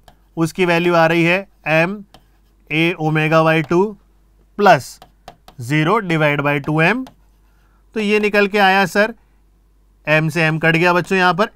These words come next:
A omega by four, that is the velocity of V C M in this scenario। So let me convert this problem into the frame of center of mass। So in frame of center of mass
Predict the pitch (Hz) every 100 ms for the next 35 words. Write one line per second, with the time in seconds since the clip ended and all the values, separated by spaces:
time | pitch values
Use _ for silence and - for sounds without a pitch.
0 | - 208 226 226 180 170 170 165 165 160
1 | 156 165 165 208 - _ _ 139 156 165
2 | 196 180 165 156 160 165 170 170 175 165
3 | 135 160 156 160 160 160 147 151 156 190
4 | 190 175 135 127 _ _ _ - 262 220
5 | 220 254 285 247 233 247 277 285 277 -
6 | 233 208 262 269 247 247 247 269 294 -
7 | _ _ _ _ - 226 254 277 269 226
8 | 220 262 254 202 175 143 - 240 233 240
9 | 262 262 233 233 247 254 208 185 208 220
10 | 226 269 240 156